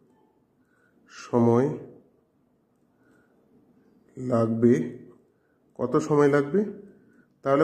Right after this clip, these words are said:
ঘন্টায় একশো ষাট, তাহলে একশো ষাট কিলোলিটার করে এক ঘন্টায়, তাহলে এত কিলোলিটার করবে কত ঘন্টায়? তাহলে এটাকে আমাকে থার্টি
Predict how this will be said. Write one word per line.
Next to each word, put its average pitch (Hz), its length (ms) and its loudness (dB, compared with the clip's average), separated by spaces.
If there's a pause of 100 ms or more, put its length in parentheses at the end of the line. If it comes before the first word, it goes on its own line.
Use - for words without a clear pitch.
(120)
ঘন্টায় 143 360 0
একশো 139 240 -6
ষাট, - 180 -8
তাহলে 131 220 -2
একশো 147 240 -6
ষাট 143 200 -6
কিলোলিটার 143 440 -2
করে 151 120 0 (100)
এক 135 80 -4 (100)
ঘন্টায়, 135 340 -4 (340)
তাহলে 120 260 -2
এত 120 80 -2 (100)
কিলোলিটার 135 520 0
করবে 131 300 0
কত 131 120 -4 (120)
ঘন্টায়? 120 320 -4 (520)
তাহলে 104 220 -6
এটাকে 104 260 -8 (100)
আমাকে 104 260 -6 (2000)
থার্টি 107 360 -8